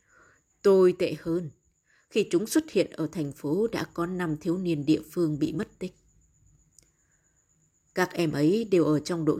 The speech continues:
tuổi từ mười ba đến mười sáu và đều tỏ ra quan tâm tới giáo phái J A A bí hiểm này. Người ta đang nghi ngờ rằng năm em trên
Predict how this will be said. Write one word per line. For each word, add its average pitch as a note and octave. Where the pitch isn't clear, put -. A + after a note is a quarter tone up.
tuổi C#3
từ E3
mười D3+
ba D#3+
đến E3
mười D3+
sáu D3
và G3+
đều E3
tỏ D3
ra F3+
quan D#3+
tâm D3+
tới D#3
giáo E3
phái E3+
J D#3
A D3+
A D3
bí G3+
hiểm C3+
này. C3
Người F#3+
ta F#3+
đang E3+
nghi F3
ngờ D3+
rằng C#3
năm F3
em D#3
trên D#3